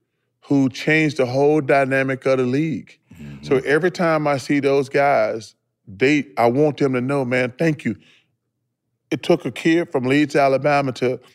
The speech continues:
Speaker 1: like I say, I was able to build my mother and grandmother a house.
Speaker 2: Yep.
Speaker 1: I was able to send all my nieces,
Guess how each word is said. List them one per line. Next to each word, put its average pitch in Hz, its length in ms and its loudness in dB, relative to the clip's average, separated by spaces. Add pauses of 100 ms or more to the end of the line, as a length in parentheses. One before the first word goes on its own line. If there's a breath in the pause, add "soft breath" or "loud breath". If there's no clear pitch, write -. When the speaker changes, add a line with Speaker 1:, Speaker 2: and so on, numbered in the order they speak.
(240 soft breath)
Speaker 1:
like 135 140 4
I - 20 -6
say, 143 180 2
I 127 100 6
was 135 100 4
able 139 120 4
to 131 120 2
build 135 240 2
my 120 120 2
mother 127 320 2
and 113 100 -4
grandmother 143 440 0
a 143 60 0
house. 160 440 -2
Speaker 2:
Yep. - 260 -14 (420)
Speaker 1:
I 135 80 4
was 131 100 2
able 139 200 2
to 123 40 -2
send 127 520 0 (120)
all 131 200 4
my 123 180 0
nieces, 139 640 -4